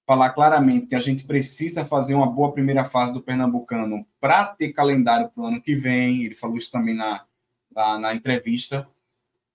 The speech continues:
Então, é, eu acho que essa vaga, apesar dela poder vir, eu acho que ela já foi muito mais possível, tá? Quer falar alguma coisa aí, Gera?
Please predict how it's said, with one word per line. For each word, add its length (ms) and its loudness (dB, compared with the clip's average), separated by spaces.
Então, 760 2
é, 480 0
eu 200 2
acho 320 2
que 1040 2
essa 440 -2
vaga, 460 0
apesar 560 0
dela 240 -2
poder 360 -4
vir, 460 -8
eu 120 -4
acho 280 -2
que 80 -8
ela 100 -2
já 160 -4
foi 180 -2
muito 480 0
mais 280 0
possível, 680 -10
tá? 180 -14
Quer 100 -8
falar 140 -2
alguma 140 0
coisa 200 0
aí, 100 -2
Gera? 300 -10